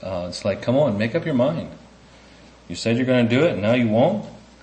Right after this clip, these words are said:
I can't redeem it." Well, the problem was, it was Ruth. It raised some questions in my mind.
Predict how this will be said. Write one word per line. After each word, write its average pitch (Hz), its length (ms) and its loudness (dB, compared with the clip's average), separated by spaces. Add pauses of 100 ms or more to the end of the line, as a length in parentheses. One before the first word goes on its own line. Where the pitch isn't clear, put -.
(800)
I 87 100 -2
can't 131 300 0
redeem 92 380 -4
it." 123 80 -6 (1800)
Well, 92 100 -10
the 98 80 -12
problem 113 340 4
was, 95 460 -6 (500)
it 85 60 -12
was 90 220 -10
Ruth. 95 480 -10 (1700)
It 107 60 -8
raised 123 280 2
some 113 120 0
questions 107 420 2
in 95 60 -6
my 90 120 -2
mind. 92 420 -2